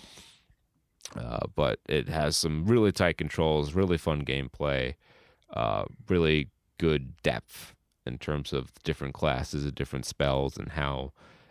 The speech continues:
everything kinda interacts together. And if you, you know how I feel about roguelites, I think they're the perfect game for, you know, bite-sized sessions that you often find yourself having as an adult.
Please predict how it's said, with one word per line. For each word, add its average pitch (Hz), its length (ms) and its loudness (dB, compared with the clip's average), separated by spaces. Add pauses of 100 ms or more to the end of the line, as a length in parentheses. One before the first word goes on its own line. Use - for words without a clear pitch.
(120)
everything 73 460 0
kinda 69 280 0
interacts 69 520 0
together. 76 520 2
And 69 280 -2 (240)
if - 280 -4
you, 73 440 4
you 95 200 2
know 107 120 6
how 90 120 6
I 76 80 4
feel 78 200 2
about 69 200 0
roguelites, 78 540 0
I 65 40 -4
think 69 240 -8
they're - 120 -12
the 73 80 -8
perfect 78 440 0
game 71 400 2 (440)
for, - 460 -4
you 69 100 -2
know, 67 140 -2
bite-sized 76 600 0
sessions 73 440 0
that 65 200 -4
you 73 140 2
often 67 380 0
find 69 580 -2
yourself 69 420 -4
having 71 400 0
as 67 160 -2
an 69 80 -2
adult. 80 320 0